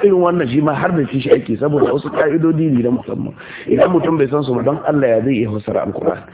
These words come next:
Shi yasa su malam in kana tafsirin Al-Qur'ani in suna sauraren ka sai dai su saurare ka.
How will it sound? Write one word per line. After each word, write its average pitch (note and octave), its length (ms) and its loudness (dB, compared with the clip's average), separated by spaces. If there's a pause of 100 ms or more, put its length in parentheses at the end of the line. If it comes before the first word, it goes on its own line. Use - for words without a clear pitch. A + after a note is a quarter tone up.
(240)
Shi - 100 -4
yasa D3+ 240 2
su C#3 80 0
malam D3 320 2
in B2 140 0
kana C#3 240 2
tafsirin B2+ 320 0
Al-Qur'ani A#2+ 640 0
in C3 100 0
suna C3 320 0
sauraren A2+ 360 2
ka C3+ 140 -4
sai C3 80 0
dai B2 140 0
su A#2+ 100 -16
saurare F#2+ 400 -2
ka. - 140 -10